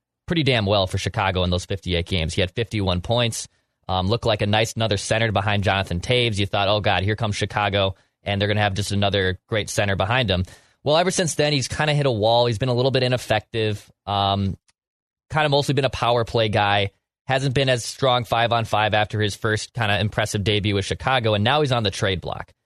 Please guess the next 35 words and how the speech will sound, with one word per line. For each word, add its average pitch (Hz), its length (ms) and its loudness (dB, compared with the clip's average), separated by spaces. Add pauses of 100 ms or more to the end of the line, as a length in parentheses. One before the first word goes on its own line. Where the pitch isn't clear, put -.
(340)
Um, 107 440 0 (180)
with 123 380 -2
Kirby 147 300 0
Dach 131 360 0
in 127 60 2
Chicago 113 500 0
emerging, 101 640 0
and 101 160 0
obviously 107 260 0
Jonathan 107 360 0
Toews 107 280 0
being 104 140 0
unmovable, 98 680 0 (220)
they 123 120 -2
look 127 180 0
at 113 80 -2
Strome 120 340 0
and 110 120 0
say, 107 180 0
basically, 107 500 0
"All 107 140 2
right, 92 260 0
we're 131 140 2
open 120 180 0
for 113 140 -2
business. 101 340 0
We 107 100 0
can 98 140 -4
move 95 200 0
this 78 200 -4
guy." - 260 -6 (300)
He 127 180 0
is 117 120 2
a 104 40 2
center. 151 480 0